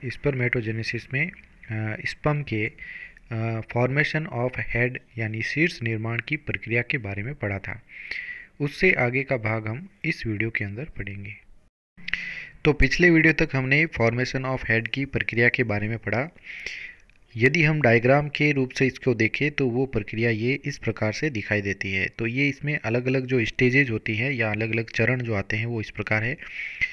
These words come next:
सबसे पहले जो न्यूक्लियस होता है वो इस प्रकार से दिखाई देता है, ये कंप्लीट,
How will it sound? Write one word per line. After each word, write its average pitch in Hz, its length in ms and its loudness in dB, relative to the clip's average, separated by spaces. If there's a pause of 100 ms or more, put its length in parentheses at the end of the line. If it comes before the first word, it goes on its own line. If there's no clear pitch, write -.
(320)
सबसे 143 300 2
पहले 147 360 6
जो 143 140 0
न्यूक्लियस 127 480 2
होता 113 180 0
है 127 360 2
वो 117 300 -4
इस 127 120 -6
प्रकार 110 340 -2
से - 180 -4
दिखाई 110 320 -2
देता 107 260 -4
है, 117 300 -4
ये 120 240 0
कंप्लीट, 117 600 -6